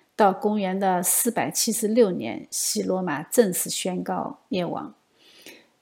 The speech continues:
就像旧约圣经里面那样啊，当以色列要被掳之前，神也是非常密集的兴起很多的先知来带领他的子民。同样，在西罗马就要灭亡之前的一百多年，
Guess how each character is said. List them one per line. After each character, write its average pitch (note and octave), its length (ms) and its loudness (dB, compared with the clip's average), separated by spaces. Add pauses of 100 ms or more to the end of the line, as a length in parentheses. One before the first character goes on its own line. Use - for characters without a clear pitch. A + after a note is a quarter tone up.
(140)
就 F4 140 4
像 D4+ 280 6
旧 D4 200 6
约 C#4 140 6
圣 C#4 200 6
经 B3 220 6
里 F#3 80 2
面 F#3 200 0
那 F3+ 100 -2
样 F3+ 200 -2
啊， F3+ 320 -8
当 C#4+ 240 8
以 F3+ 80 2
色 B3+ 220 4
列 C4 460 4
要 G3 120 6
被 F#3+ 320 6
掳 - 200 -6
之 A#3 180 -4
前， F3 420 -4
神 C4 300 4
也 G3+ 140 6
是 A#3 160 0
非 C4+ 200 2
常 A3+ 220 -2
密 B3+ 300 6
集 - 260 -6
的 F3 140 -4
兴 A3+ 280 0
起 F#3+ 220 -2
很 D#3+ 400 -2
多 G3+ 220 -2
的 F#3 100 -2
先 G3+ 320 0
知 G3+ 360 -6 (100)
来 F3+ 260 -4
带 G3 140 4
领 F3 140 -2
他 F#3+ 200 -6
的 G3+ 100 -6
子 - 220 -8
民。 G#3+ 260 -8 (800)
同 G3 260 0
样， F#3+ 340 2
在 G#3 200 2
西 - 220 -2
罗 A#3+ 180 4
马 E3+ 200 0
就 G3+ 120 -2
要 F3+ 140 -2
灭 G3+ 160 0
亡 F3+ 180 -2
之 G#3+ 160 -6
前 F3 320 -4
的 F3+ 200 -4
一 - 80 -2
百 - 180 -2
多 A3+ 200 6
年， F3+ 360 -2